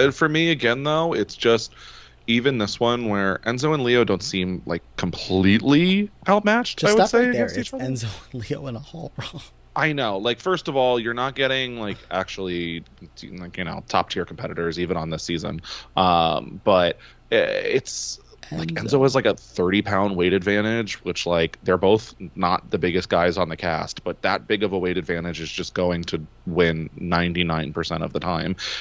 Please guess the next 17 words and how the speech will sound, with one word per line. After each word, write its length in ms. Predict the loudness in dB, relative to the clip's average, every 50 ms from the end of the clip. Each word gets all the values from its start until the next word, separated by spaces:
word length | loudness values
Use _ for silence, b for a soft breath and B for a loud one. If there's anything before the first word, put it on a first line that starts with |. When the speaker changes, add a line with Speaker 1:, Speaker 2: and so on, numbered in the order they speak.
| B
Speaker 1:
And 220 | 0 2 2 2 2
so, 220 | 4 4 6 6
like, 320 | 6 6 6 4 2 0 -2
if 160 | -4 -2 0
you 80 | 2 2
even 260 | 4 4 2 2 0
look 200 | -2 0 2 4
at 160 | 4 4 4 0 -6 -14
how 360 | -12 -10 -8 -4 0 0 0 0
many 300 | 0 -2 -2 0 2 4
of 220 | 4 4 2 2
the 120 | 2 2
last 600 | 4 4 2 0 0 0 -2 -2 -6 -8 -8 -10 -12 -14 -16 -20 -20 -10
Hall 240 | -2 0 2 2
Brawls 500 | 4 4 4 6 6 6 4 4 2 -2 B B B B B B -4
were 440 | 2 4 6 6 6 4 4 0 -2 -8 -16 -20 -20 -20 -14
close 840 | -12 -10 -10 -10 -6 -2 2 4 4 4 4 2 -2 -6 -8 -10 -10